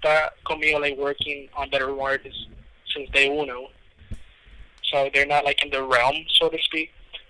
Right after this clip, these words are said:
So, a mandárselo a Danny, Danny ya sabía como que, "Oh, yes." Or, ¿me entiendes? Ya yo sabía que a él podía mandársela, qué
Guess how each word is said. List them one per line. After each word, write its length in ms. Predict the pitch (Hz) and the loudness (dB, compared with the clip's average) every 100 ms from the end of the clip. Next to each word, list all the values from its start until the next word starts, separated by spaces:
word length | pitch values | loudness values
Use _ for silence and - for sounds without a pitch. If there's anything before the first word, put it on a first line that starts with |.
| _ - - - - | _ -20 -20 -14 0
So, 160 | 160 | 2
a 40 | 147 | 2
mandárselo 460 | 143 139 135 165 | 2 0 2 4
a 60 | 170 | 6
Danny, 320 | 160 165 160 | 6 4 2
Danny 240 | 143 135 | 0 -2
ya 80 | 139 | -2
sabía 180 | 143 151 | -4 -4
como 140 | 147 | -6
que, 140 | 143 - | -4 -4
"Oh, 300 | 143 156 151 | 2 4 2
yes." 340 | 123 127 127 117 - - _ - | 0 2 2 2 -6 -6 _ -4
Or, 220 | 135 127 117 | -2 -2 -4
¿me 80 | 139 | -2
entiendes? 340 | 147 143 135 | 0 0 -4
Ya 120 | 131 | -4
yo 80 | 139 | -4
sabía 320 | 151 147 151 | -2 2 2
que 100 | 143 | 0
a 40 | 127 | -4
él 60 | |
podía 200 | - 143 | -4 -6
mandársela, 560 | 147 151 151 160 - 143 | -4 0 0 2 0 -2
qué 100 | 143 | -4